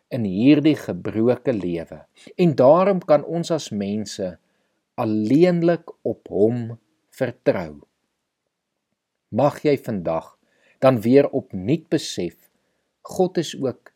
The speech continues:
jou skuilplek en jy kan vanoggend met vrymoedigheid jou lewe weer in Sy hande plaas en weet, jy is veilig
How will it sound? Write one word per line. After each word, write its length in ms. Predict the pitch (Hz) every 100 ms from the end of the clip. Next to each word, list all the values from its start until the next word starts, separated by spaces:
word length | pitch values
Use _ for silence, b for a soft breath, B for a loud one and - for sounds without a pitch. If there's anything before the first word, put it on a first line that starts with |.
| _
jou 300 | - 92 113 131
skuilplek 840 | - - 82 78 - 80 - _ _ _ B B
en 180 | 165
jy 140 | 139 160
kan 180 | 175 170
vanoggend 640 | - 143 - 151 175 147 135
met 200 | 120 -
vrymoedigheid 1080 | 123 110 98 107 170 185 - 95 90 _ _ _ _ -
jou 140 | 107 101
lewe 480 | 92 117 156 170 131
weer 440 | 104 101 104 95 -
in 140 | 104
Sy 380 | - - 180 175
hande 380 | 110 98 95 95
plaas 640 | - 92 82 78 76 - - _ _ _ _ _ -
en 220 | 107 98
weet, 560 | 87 90 90 - _ - _ _ _ _ _ _
jy 500 | 90 101 135 156 180 - _ _ _ _ -
is 160 | - - -
veilig 440 | 147 139 90 76